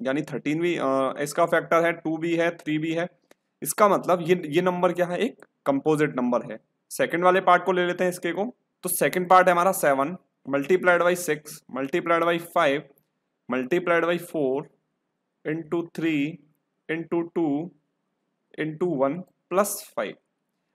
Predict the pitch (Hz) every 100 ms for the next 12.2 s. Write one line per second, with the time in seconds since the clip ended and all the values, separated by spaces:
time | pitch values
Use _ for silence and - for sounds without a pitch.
0 | _ 170 190 214 208 170 139 113 117 -
1 | 160 214 190 156 214 - 175 170 147 131
2 | 117 - _ _ - 180 202 214 208 -
3 | 117 160 151 175 180 180 180 - 185 208
4 | 165 156 160 175 165 117 - 185 165 127
5 | 131 139 143 180 185 _ _ _ _ _
6 | _ _ _ _ _ _ _ - 202 202
7 | 147 151 185 185 190 190 190 190 180 147
8 | 139 151 180 - - - 185 165 135 185
9 | - _ _ - 123 147 165 254 240 165
10 | 165 - 175 175 - - _ _ _ -
11 | 127 139 175 175 165 160 175 170 - 147
12 | 160